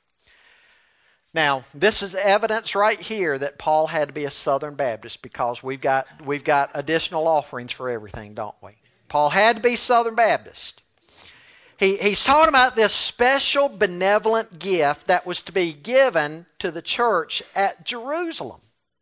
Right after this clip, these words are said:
Now, folks, we need to remember the context, what was going on. The church at Jerusalem remember in the book of Acts, what, what happened in the early years in the book of Acts?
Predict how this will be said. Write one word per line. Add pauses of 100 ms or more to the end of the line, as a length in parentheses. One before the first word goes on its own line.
(2250)
Now,
folks,
we
need
to
remember
the
context,
what
was
going
on.
The
church (140)
at
Jerusalem (800)
remember
in
the
book
of
Acts,
what,
what
happened
in
the
early
years
in
the
book
of
Acts?